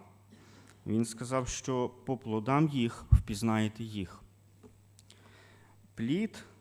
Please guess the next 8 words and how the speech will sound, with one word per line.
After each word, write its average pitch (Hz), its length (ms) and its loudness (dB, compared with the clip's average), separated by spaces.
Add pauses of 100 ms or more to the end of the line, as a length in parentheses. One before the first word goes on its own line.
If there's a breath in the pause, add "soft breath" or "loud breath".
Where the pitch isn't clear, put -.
(460)
це 143 420 -2 (120)
результат 135 880 -2 (220)
віри 151 380 -2
людини 131 500 -2 (1200)
на 110 140 2
основі 139 380 0
Слова 120 380 -8
Божого. 95 560 -4